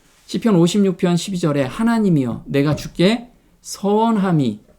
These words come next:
있사온즉 내가 감사제를 주께 드리리-, 드리리니 주께서 내 생명을 사망에서 건지셨습니다.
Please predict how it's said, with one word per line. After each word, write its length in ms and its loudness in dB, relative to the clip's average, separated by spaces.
있사온즉 840 -2
내가 280 -2
감사제를 920 0
주께 580 -4
드리리-, 480 0
드리리니 840 0
주께서 440 2
내 160 4
생명을 560 0
사망에서 720 -2
건지셨습니다. 800 -4